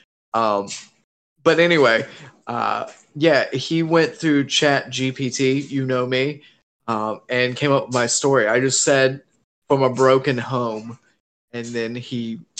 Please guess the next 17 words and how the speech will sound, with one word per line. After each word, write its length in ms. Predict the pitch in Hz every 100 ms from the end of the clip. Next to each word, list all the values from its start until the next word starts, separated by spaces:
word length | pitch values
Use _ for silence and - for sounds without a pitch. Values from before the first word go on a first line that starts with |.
| -
put 140 | 151 120
my 140 | 120
character's 1040 | - 117 113 - 113 104 104 - - - _ _ _ _
information 840 | 123 120 110 110 107 110 107 113 _ _
in 180 | 120 117
there, 420 | 117 113 113 110
and 100 | -
it 220 | 117 - _ _ _ _
produced, 360 | - 110 110 -
like, 140 | 98
a 40 | -
story, 500 | - 101 104 85 -
a 20 |
backstory 880 | - 104 71 - - 117 80 78 78
for 100 | 104
my 160 | 82
character. 580 | - 98 90 80 -